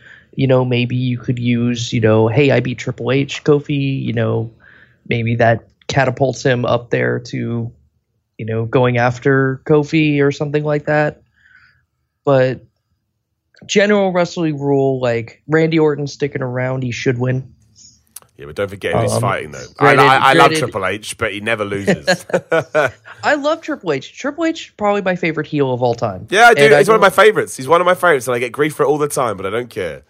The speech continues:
Speaker 1: Like, like, say what you will about, like, what was it called? The Reign of Terror or whatever. And no, what, who else were you gonna put in that spot?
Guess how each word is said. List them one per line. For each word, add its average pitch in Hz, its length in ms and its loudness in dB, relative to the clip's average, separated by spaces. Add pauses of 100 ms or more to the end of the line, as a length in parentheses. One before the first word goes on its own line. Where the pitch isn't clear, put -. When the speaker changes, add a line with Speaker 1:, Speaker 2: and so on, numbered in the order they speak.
(440)
Speaker 1:
Like, 165 220 2
like, 170 320 -2 (1040)
say 240 220 -2
what 240 200 -2
you 233 80 -4
will 196 280 2
about, 175 320 4
like, 156 240 0
what 165 140 0
was 165 120 -2
it 170 60 -6
called? 156 180 -2
The 143 60 0
Reign 160 280 0
of 165 140 -4
Terror 160 340 0
or 165 120 -4
whatever. 170 600 -4 (400)
And 170 160 2
no, 226 240 6
what, 202 520 -6
who 240 260 -6
else 247 180 -4
were 254 80 -4
you 233 120 -4
gonna 240 140 -2
put 233 120 0
in 208 60 -2
that 208 160 0
spot? - 420 -2